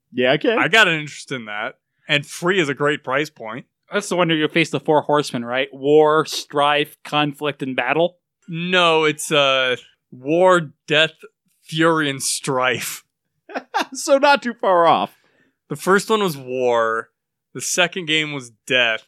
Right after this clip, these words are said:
Speaker 2: And if I remember right, the third game you're playing fury.
Speaker 1: They're actually like American Gods style, where they just keep reincarnating as updated versions of the same concept.
Speaker 2: I don't know.
Speaker 1: Uh,
Speaker 2: A-, apparently they all exist at the same time.
Speaker 1: Oh, well, that's lame.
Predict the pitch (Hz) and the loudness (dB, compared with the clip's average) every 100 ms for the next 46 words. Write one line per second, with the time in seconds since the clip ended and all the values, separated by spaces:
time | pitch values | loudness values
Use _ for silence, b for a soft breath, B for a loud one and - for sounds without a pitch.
0 | - 139 151 143 156 156 147 147 139 165 | -12 -6 -4 -2 -4 -2 -4 -4 -6 -2
1 | 156 143 147 139 131 - 139 131 123 113 | -2 0 -2 -2 -6 -6 -6 -4 -6 -12
2 | _ - - - 131 127 110 98 95 98 | _ -20 -20 -10 -4 -2 -2 -4 -10 -14
3 | - _ _ _ B 147 175 240 262 233 | -20 _ _ _ B -6 2 4 4 2
4 | 208 185 160 135 - 127 135 117 101 101 | 2 4 4 2 -2 0 0 -2 -2 -2
5 | 101 98 120 113 107 104 110 - 113 110 | -2 0 0 2 0 0 -2 -2 -2 -2
6 | 107 101 101 104 104 104 98 - 101 107 | -4 -2 -2 2 2 2 2 2 0 2
7 | 101 98 87 92 98 104 101 95 - 95 | 2 2 0 -4 -2 -4 -4 -2 0 0
8 | 90 90 92 110 104 - - _ - 113 | 2 0 0 2 2 0 -14 _ -6 0
9 | 117 107 107 127 113 120 _ _ - 87 | 2 0 -4 -8 -12 -14 _ _ -14 -10
10 | 80 76 - 131 170 170 156 156 151 147 | -10 -12 -14 -4 -4 -4 -4 -2 -2 -2
11 | 143 143 143 135 - 131 123 - 120 110 | -4 -8 -10 -14 -8 -8 -8 -10 -8 -8
12 | 104 135 _ - 95 80 90 107 143 104 | -12 -18 _ -12 -8 -6 -2 0 2 0
13 | 95 85 82 82 | -4 -8 -6 -8